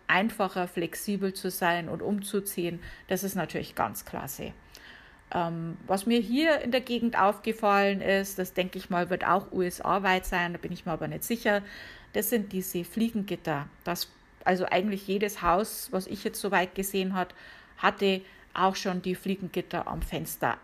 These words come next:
eingebaut, automatisch. Was ich hier ein bisschen vermisse, sind die Rollos, die man in Deutschland ja am Fenster hat meistens,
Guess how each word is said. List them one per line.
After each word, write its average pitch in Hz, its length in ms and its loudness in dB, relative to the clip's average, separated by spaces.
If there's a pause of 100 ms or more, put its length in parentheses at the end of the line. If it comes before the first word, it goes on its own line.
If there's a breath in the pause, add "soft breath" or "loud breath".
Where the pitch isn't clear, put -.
(140)
eingebaut, - 680 -4
automatisch. - 840 -4 (540 loud breath)
Was 202 160 0
ich 240 120 -2
hier 254 100 0
ein - 40 -8
bisschen 277 280 2
vermisse, 262 520 -2
sind 202 260 -2
die 185 120 0
Rollos, 196 600 0
die 226 80 -2
man 190 320 0
in 175 200 -6
Deutschland 226 540 2 (480 loud breath)
ja 214 380 4
am 208 260 0
Fenster 220 540 2
hat 226 240 0
meistens, 208 580 0